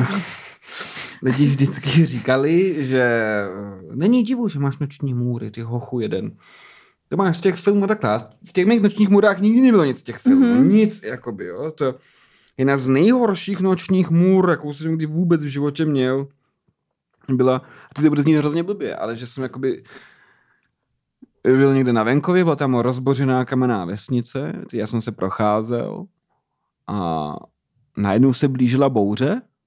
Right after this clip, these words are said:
Speaker 1: za horizontem, mraky, a ty mraky byly takový jakoby blesky mezi nimi jeli,
Speaker 2: Mhm.
Speaker 1: žlutý. No a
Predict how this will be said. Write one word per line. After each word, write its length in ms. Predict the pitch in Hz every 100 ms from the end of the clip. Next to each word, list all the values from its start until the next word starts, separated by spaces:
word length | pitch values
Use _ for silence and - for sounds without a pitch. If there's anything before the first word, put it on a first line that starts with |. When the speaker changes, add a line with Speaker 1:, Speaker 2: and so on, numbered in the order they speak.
| _ _ _
Speaker 1:
za 120 | 120
horizontem, 680 | 107 120 120 123 127 143 143
mraky, 600 | 127 139 131 120 - 156 170 _ - - -
a 40 |
ty 100 | 131
mraky 260 | 131 135 147
byly 180 | 147
takový 140 | 143 156
jakoby 340 | 139 139 135
blesky 640 | 92 117 - - - 147 175
mezi 240 | 156 139
nimi 320 | 147 147 151 151
jeli, 200 | 240 240
Speaker 2:
Mhm. 120 | -
Speaker 1:
žlutý. 600 | 107 127 123 131 143 170 - _ _ _ _ _ _ _ _ _ _
No 180 | 110 113 143
a 220 | 156